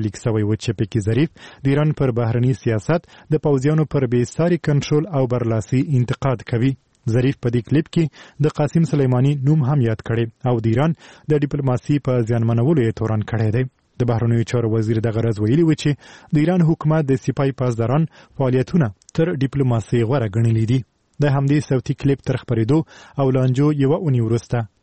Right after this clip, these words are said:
محمد جواد ظریف د قاسم سلیماني له کورنۍ بخښنه وغوښته. په هندوستان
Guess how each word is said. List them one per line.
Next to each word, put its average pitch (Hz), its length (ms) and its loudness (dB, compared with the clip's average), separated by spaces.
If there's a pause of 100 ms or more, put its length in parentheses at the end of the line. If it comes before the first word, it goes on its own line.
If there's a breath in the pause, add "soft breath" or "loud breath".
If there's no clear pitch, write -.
محمد 113 400 0
جواد 113 320 0
ظریف 131 200 2 (220)
د 123 100 2 (120)
قاسم 123 320 -2
سلیماني 117 440 2
له 110 80 0
کورنۍ 113 380 0 (420 soft breath)
بخښنه 123 440 0
وغوښته. 104 460 -2 (1500 soft breath)
په 175 200 4
هندوستان 180 360 2